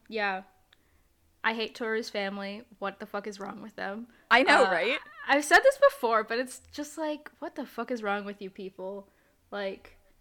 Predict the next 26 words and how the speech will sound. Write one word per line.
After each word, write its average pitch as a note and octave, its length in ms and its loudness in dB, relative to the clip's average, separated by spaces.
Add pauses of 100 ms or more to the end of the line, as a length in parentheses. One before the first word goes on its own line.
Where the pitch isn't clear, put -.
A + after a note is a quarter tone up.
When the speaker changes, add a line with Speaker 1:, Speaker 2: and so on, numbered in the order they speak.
(1500)
Speaker 1:
I C#4 120 4
mean, E4 160 0
on E4 120 2
the E4 80 0
one D#4 180 4
hand, F4 200 -2
it's D4 140 -8
like, B3 160 -2
I A3 100 -2
kind A3+ 480 -4
of, A#3 320 -6 (140)
like, A3 400 -4 (520)
well, A3 120 0
I, A3+ 300 2 (180)
I A3 140 -2
think A3 300 -10
they're G3 160 -6
bad - 300 -10
people, - 440 -14 (240)
but, G3+ 340 -2
um, F3 500 -4 (1160)
it's G#3+ 220 -10
like, G#3 360 -4
oh, G#3 440 -4 (540)
the, G#3 300 -4
my G3 340 -2